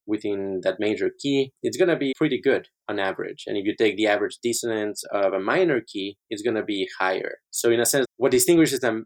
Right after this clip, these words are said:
minor and a major key is in the combinatorial space of possible permutations of notes, how frequently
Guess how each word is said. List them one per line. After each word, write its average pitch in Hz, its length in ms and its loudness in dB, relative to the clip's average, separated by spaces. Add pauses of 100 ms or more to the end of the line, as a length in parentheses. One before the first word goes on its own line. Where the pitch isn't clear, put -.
(100)
minor 120 440 2
and 107 120 0
a 101 40 0
major 104 360 -2 (120)
key 104 300 -6 (260)
is 104 600 4 (100)
in 131 200 4
the 120 100 4
combinatorial 135 1040 2
space - 600 -2 (160)
of 104 360 0
possible 107 420 0
permutations 107 680 -2
of 92 120 -8
notes, 98 420 -4 (200)
how 139 140 4
frequently 113 840 0